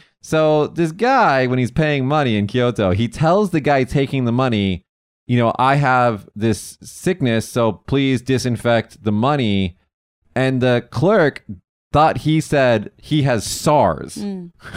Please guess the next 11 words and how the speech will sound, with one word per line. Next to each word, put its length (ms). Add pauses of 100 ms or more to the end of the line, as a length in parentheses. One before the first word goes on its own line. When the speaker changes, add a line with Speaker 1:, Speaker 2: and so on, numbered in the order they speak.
(280)
Speaker 2:
Misheard. 600 (160)
Speaker 1:
<laughs> 160
Yeah, 180
misheard. 580
Speaker 2:
Mm. 360 (180)
Speaker 1:
And 60
he 60
thought 200
he 60
had 140
sars, 760